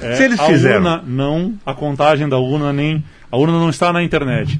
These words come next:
Speaker 1: A urna é tão segura quanto o seu programador. É isso que as pessoas não entendem. A urna é inviolável porque ela não está na rede.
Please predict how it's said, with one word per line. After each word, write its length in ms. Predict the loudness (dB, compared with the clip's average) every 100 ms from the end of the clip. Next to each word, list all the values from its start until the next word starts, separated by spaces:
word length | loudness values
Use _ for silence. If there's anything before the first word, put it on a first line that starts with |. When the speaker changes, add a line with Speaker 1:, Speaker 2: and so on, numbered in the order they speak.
| -2
Speaker 1:
A 80 | 0
urna 240 | 2 2
é 20 | 0
tão 320 | 0 2 4
segura 460 | 2 0 2 4 4
quanto 220 | 0 0
o 40 |
seu 140 | 0 2
programador. 540 | 2 2 0 0 -2 -6 -20 -20 -16 -2
É 100 | 2
isso 200 | 2 0
que 60 |
as 60 | 0
pessoas 280 | 0 0 0
não 100 | -2
entendem. 460 | -2 -2 -2 -6 -10 -20 -20 -10 2
A 100 | 4
urna 240 | 4 4
é 40 | 4
inviolável 540 | 4 4 4 4 2
porque 140 | 0
ela 120 | 0 2
não 100 | 0
está 200 | 0 0
na 120 | 0
rede. 440 | 2 2 0 -8